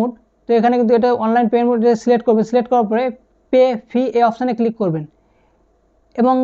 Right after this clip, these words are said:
যে আবার কিন্তু আপনাকে ইউজার ডিটেলস একবার শো করছে, এখানে দেখতে পাচ্ছেন। এটি কিন্তু দশ মিনিটের মধ্যে কিন্তু এই পর্যন্ত কিন্তু আপনার, এর পরে কিন্তু দশ মিনিটের মধ্যে আপনাকে পেমেন্ট সাকসেসফুলি করতে হবে। তো এখানে কিন্তু ক্যান্ডিডেট নেম,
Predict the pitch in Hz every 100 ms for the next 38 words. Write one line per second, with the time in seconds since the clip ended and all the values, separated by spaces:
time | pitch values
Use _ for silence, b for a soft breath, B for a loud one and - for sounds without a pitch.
0 | 247 208 254 233 - _ _ _ _ 185
1 | 220 240 254 226 262 247 247 247 233 233
2 | 254 220 208 220 247 240 226 233 233 240
3 | 240 226 233 233 226 214 226 226 220 247
4 | 294 _ - 196 247 247 208 214 233 233
5 | 247 247 247 240 240 233 240 226 233 247
6 | 202 _ _ 240 226 254 233 247 233 240
7 | 247 180 - 226 220 220 226 247 233 240
8 | 208 208 226 233 240 226 226 226 226 233
9 | 220 220 214 - 214 233 226 226 220 226
10 | 202 226 - _ b b b b - 240
11 | 254 262 240 269 277 214 233 226 240 233
12 | 226 240